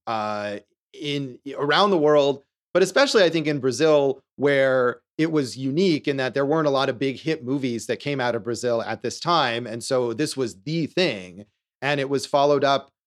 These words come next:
with this T V series that was set in the same area, uh, with different characters, although with a couple of the same actors. Douglas Silva, who played Lil Dice, is one of the main stars of it, uh, called City of Men, um, which was then itself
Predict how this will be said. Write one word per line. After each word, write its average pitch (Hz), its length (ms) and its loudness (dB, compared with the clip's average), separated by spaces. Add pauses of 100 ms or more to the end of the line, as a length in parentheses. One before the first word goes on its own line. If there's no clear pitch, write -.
(140)
with 135 240 0
this 131 300 0
T - 240 -8
V 180 220 -2
series 151 520 2
that 135 140 0
was 123 160 -6
set 147 300 2
in 135 120 -6
the 127 60 -6
same 143 380 -2
area, 127 760 0 (300)
uh, 123 260 -2
with 127 180 -2
different 240 300 2
characters, 143 460 2
although 135 200 0
with 135 120 0
a 135 60 -2
couple 175 280 0
of 143 60 0
the 131 80 -2
same 123 280 -4
actors. 113 440 -6
Douglas 127 380 -2
Silva, 127 300 0
who 117 120 -6
played 117 240 -2
Lil 120 220 -2
Dice, 110 420 -4
is 101 140 -8
one 113 140 -6
of 107 60 -10
the 107 60 -10
main 107 280 -8
stars 107 340 -6
of 98 80 -8
it, 98 240 -8 (400)
uh, 113 180 -2
called 117 280 -4
City 139 340 -2
of 107 160 -4
Men, 110 560 -8 (420)
um, 117 400 -2
which 143 240 -2
was 147 160 2
then 147 220 0
itself 220 580 0